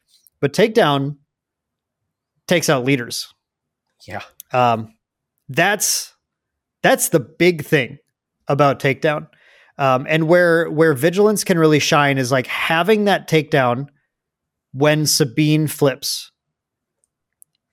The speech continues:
Speaker 1: changes the game entirely. Um,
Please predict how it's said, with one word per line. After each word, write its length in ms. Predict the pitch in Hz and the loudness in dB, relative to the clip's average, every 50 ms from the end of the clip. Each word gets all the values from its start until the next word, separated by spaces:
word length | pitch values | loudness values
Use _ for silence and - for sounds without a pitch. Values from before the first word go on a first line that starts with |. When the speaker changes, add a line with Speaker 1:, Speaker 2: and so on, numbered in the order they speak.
| _ _ _ _ _ _ _ _ _ - - | _ _ _ _ _ _ _ _ _ -12 -6
Speaker 1:
changes 400 | - 175 165 160 160 160 151 131 | -2 0 0 2 2 0 0 0
the 80 | 160 | 0
game 240 | 147 151 143 139 135 | 0 0 0 0 0
entirely. 540 | 131 117 - 131 117 110 110 - - - _ _ _ _ _ _ _ _ _ _ _ _ _ _ _ _ _ _ _ _ _ _ _ _ _ - - - - _ _ _ _ _ _ _ _ - | -2 -2 -2 -4 -4 -4 -6 -10 -14 -18 _ _ _ _ _ _ _ _ _ _ _ _ _ _ _ _ _ _ _ _ _ _ _ _ _ -20 -20 -20 -20 _ _ _ _ _ _ _ _ -2
Um, 440 | 131 127 120 120 120 120 117 120 | 0 0 2 0 0 -2 -6 -10